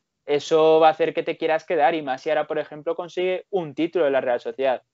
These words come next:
Y arriba, mm, hemos hablado mucho de él, lo hemos comparado muchas veces con Firmino, otro delantero nuestro fetiche,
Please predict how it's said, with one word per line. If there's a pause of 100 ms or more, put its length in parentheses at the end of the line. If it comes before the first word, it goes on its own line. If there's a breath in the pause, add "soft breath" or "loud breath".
(300)
Y
arriba, (100)
mm, (120)
hemos
hablado
mucho
de
él, (320)
lo
hemos
comparado
muchas
veces
con
Firmino,
otro
delantero
nuestro
fetiche,